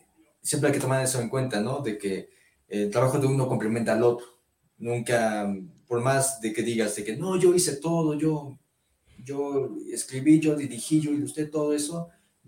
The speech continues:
nada de eso funcionaría sin tan solo estos complementos, ¿no? En este caso, la música, que es parte esencial de una trama.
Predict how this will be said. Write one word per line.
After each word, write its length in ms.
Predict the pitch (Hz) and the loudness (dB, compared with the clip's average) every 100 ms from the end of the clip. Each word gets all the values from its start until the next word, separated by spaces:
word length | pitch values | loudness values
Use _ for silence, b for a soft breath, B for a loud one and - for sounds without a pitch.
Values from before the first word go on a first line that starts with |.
| - 143 | -18 -2
nada 300 | 156 170 170 | 2 4 4
de 80 | 165 | 4
eso 140 | 165 | 2
funcionaría 760 | - 156 - 156 151 151 139 131 | -2 -2 2 4 4 2 0 -4
sin 320 | - 110 101 | -8 -8 -8
tan 140 | 113 110 | -6 -6
solo 180 | 120 | -4
estos 220 | 117 - - | -4 -6 -6
complementos, 600 | 104 104 107 101 95 90 | -8 -6 -6 -6 -10 -16
¿no? 240 | 113 - - | -18 -18 -10
En 140 | 104 | -6
este 140 | 107 - | -4 -4
caso, 220 | 104 101 | -6 -4
la 80 | 101 | -2
música, 340 | 113 104 98 | -2 -4 -8
que 80 | 92 | -8
es 120 | - | -8
parte 280 | - 110 107 | -4 -4 -4
esencial 500 | 101 98 - 107 98 | -6 -6 -4 -4 -4
de 80 | 98 | -6
una 180 | 95 92 | -10 -8
trama. 320 | 101 98 - | -8 -8 -12